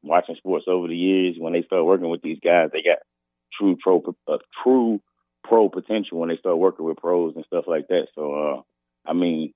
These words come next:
another pro lineman is huge for Tennessee. I would, we would think, right? We're definitely somebody with pro potential is gonna help us out, which definitely is what we need with, uh,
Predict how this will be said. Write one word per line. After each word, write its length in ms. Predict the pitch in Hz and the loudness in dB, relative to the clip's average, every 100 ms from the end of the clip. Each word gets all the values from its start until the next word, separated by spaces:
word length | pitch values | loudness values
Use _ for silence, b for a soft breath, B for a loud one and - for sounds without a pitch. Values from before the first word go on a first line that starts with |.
| _ | _
another 340 | 85 90 85 82 | 0 2 2 0
pro 280 | 95 98 95 | 4 6 6
lineman 580 | 87 95 101 87 80 | 4 4 2 0 -6
is 140 | 78 76 _ _ | -8 -12 _ _
huge 380 | - 95 101 82 | -6 -2 -2 -4
for 100 | 82 | -8
Tennessee. 500 | 80 92 78 104 92 | -2 -2 0 2 4
I 100 | 85 | 4
would, 180 | 80 78 _ _ - | 2 -4 _ _ -2
we 120 | 101 | 0
would 140 | 78 | 0
think, 220 | 80 95 - | -2 -4 2
right? 220 | 104 - | 0 0
We're 180 | 80 87 - - | -6 -8 -8 -2
definitely 540 | 98 92 87 85 78 _ _ _ - | -2 0 -4 -4 -6 _ _ _ -8
somebody 240 | 90 82 | -2 0
with 200 | 80 82 - | 0 -2 0
pro 160 | 101 | 0
potential 360 | 90 80 101 80 | 0 -4 -6 -6
is 60 | 80 | -4
gonna 160 | 85 | 2
help 200 | 98 - | 2 4
us 160 | 104 85 | 2 4
out, 180 | 82 76 | 0 0
which 140 | 78 - _ _ _ _ _ _ - | -6 -10 _ _ _ _ _ _ -2
definitely 300 | 107 95 92 | 0 0 -2
is 80 | 85 | 0
what 140 | 90 | -2
we 100 | 85 | -2
need 280 | 87 98 98 | 0 0 0
with, 160 | 82 85 | 2 4
uh, 340 | 82 80 76 | 4 4 0